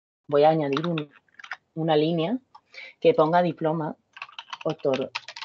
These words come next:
otorgado a dos puntos, más pequeño, no, desde el ochenta. Y ahora sí me pondrá diploma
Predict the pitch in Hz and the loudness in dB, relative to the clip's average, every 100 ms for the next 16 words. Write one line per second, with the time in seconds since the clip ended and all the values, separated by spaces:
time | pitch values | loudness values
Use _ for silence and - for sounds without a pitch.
0 | - - - - - 160 151 139 143 143 | -14 -10 -10 -10 -12 -8 -6 -6 -4 -4
1 | 147 165 196 - - - - - - - | -2 0 -2 -4 -20 -16 -14 -14 -16 -12
2 | - - 160 240 156 143 - 156 151 240 | -8 -2 -2 -2 -6 -8 -6 -6 -2 -4
3 | - _ _ _ _ _ _ _ _ - | -6 _ _ _ _ _ _ _ _ -12
4 | 127 - 123 131 135 170 151 127 123 123 | -12 -10 -8 -4 -4 -4 -6 -8 -12 -12
5 | 120 - 120 120 120 127 127 143 240 _ | -14 -14 -14 -12 -10 -8 -4 -4 -6 _
6 | _ _ _ _ _ _ _ _ _ _ | _ _ _ _ _ _ _ _ _ _
7 | - _ _ - 143 156 170 156 139 135 | -20 _ _ 2 4 4 0 0 -2 0
8 | 131 127 - 175 143 117 | 0 0 2 4 4 -2